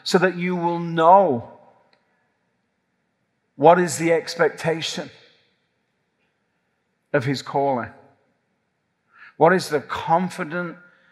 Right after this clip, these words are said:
expectation leading to joyful anticipation of his calling?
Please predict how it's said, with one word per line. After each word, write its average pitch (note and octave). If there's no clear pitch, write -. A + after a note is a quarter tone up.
expectation D3+
leading C3+
to C#3
joyful D3
anticipation C3+
of C3+
his A#2
calling? A#2